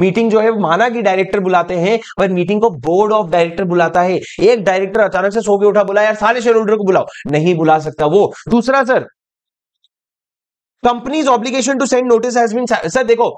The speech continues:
क्या हुआ? कंपनी ने ईमेल भेजा, सामने वाले को ईमेल मिला नहीं। मैंने ईमेल भेजा, मेरे तरफ से सक्सेसफुली सेंड दिख रहा है, मेरे सेंट आइटम्स में आ गया, पर सामने वाले को नहीं मिल रहा है, तो वो मेरी प्रॉब्लम नहीं है। मेरा काम था मेरे तरफ से भिजवाना। मैं ये नहीं देख सकता कि जो ट्रांसमीटर है या बीच में जो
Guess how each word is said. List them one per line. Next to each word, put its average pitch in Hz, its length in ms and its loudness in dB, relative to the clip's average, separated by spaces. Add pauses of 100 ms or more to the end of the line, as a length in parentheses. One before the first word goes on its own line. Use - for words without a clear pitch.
(120)
क्या 247 120 2
हुआ? 269 200 0
कंपनी 233 400 -2
ने 277 80 0
ईमेल 262 240 2
भेजा, 233 220 2
सामने 226 300 0
वाले 254 160 2
को 254 100 0
ईमेल 240 260 2
मिला 220 220 2
नहीं। 147 100 -8 (260)
मैंने 240 240 0
ईमेल 269 180 2
भेजा, 240 320 0
मेरे 214 160 2
तरफ 254 220 0
से 262 100 -6
सक्सेसफुली 240 500 -2
सेंड 226 280 0
दिख 180 120 -2
रहा 135 80 -4
है, 107 60 -6 (220)
मेरे 233 140 2
सेंट 247 260 -2
आइटम्स 240 300 -2
में 233 100 0
आ 202 80 0
गया, 143 160 -6 (200)
पर 269 80 0
सामने 254 340 0
वाले 277 180 2
को 269 100 0
नहीं 269 120 2
मिल 254 160 2
रहा 214 100 2
है, 147 80 -2 (160)
तो 196 100 2
वो 214 140 2
मेरी 190 240 0
प्रॉब्लम 185 340 0
नहीं 180 180 -2
है। 143 60 0
मेरा 165 240 2
काम 185 240 -2
था 208 100 0
मेरे 180 180 -2
तरफ 180 140 0
से 185 140 -2
भिजवाना। 151 400 2
मैं 143 120 -2
ये 160 220 2
नहीं 208 140 2
देख 196 140 0
सकता 170 420 0 (240)
कि 190 60 0
जो 202 120 4
ट्रांसमीटर 185 560 0
है 208 60 4
या 208 120 2
बीच 185 220 -2
में 202 100 2
जो 208 260 2